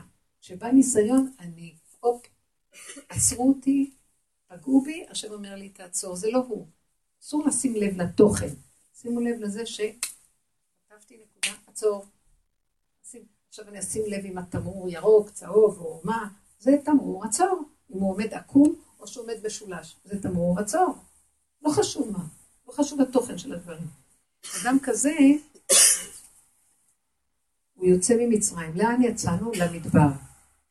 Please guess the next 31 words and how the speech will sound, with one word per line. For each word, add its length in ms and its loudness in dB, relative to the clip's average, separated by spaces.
מדבר 380 2
זה 140 -6
שממה. 420 -4
אז 120 -14
מה, 80 2
תבינו 380 4
מה 140 2
כאן 140 2
המדבר 400 -6
מסמל. 600 -2
מצרים 420 -2
מלא 220 -2
סיפוקים, 680 0
ריגושים, 800 -2
כל 180 6
מיני 460 0
השכלות. 1120 2
מצרים 400 2
גם 200 -2
כן 140 -8
הייתה 420 -6
ארץ 380 -10
מאוד 140 -2
של 240 -2
השכלה. 440 -10
רפואות 560 -6
היו 220 -6
שם. 320 -6
מגלים 300 -2
שם 200 -2
הרבה 180 0